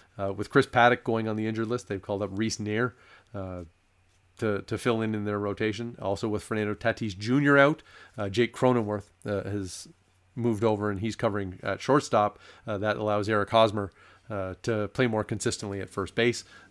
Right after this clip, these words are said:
Uh, now, Ho-, Hosmer has been struggling a bit, and so I, I don't know that there's a ton of value there, uh, but maybe there's value when he's gonna be playing, uh, on an everyday basis at least. Uh, in San Francisco, Chris Bryant,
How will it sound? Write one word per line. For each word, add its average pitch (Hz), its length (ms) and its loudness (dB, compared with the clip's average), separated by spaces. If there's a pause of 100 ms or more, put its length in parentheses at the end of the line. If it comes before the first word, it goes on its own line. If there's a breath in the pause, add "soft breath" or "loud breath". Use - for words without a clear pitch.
Uh, 90 300 -10 (200)
now, 92 240 -8 (200)
Ho-, 107 200 -2
Hosmer 101 400 -2
has 95 120 -6
been 95 120 -10
struggling 107 420 0
a 101 60 -4
bit, 113 160 -2
and 110 160 -12
so 98 180 -4
I, 95 180 -8
I - 20 -8
don't 95 260 -8
know 98 140 -8
that 92 260 -10
there's 92 220 -6
a - 20 -12
ton 127 220 2
of 123 80 2
value 123 300 6
there, 131 260 2 (280 loud breath)
uh, 92 200 -6
but 95 320 -2
maybe 107 200 -4
there's 98 200 -4
value 95 320 -4
when 90 160 -10
he's 92 140 -8
gonna 98 140 -6
be 90 120 -6
playing, 101 340 -4 (460 loud breath)
uh, 90 260 -8
on 98 140 -6
an 95 100 -8
everyday 92 380 -6
basis 95 440 -2
at 95 140 -12
least. 90 280 -16 (360 loud breath)
Uh, 98 220 -2
in 110 100 -6
San 131 200 4
Francisco, 151 480 4 (100)
Chris 123 180 0
Bryant, 120 520 2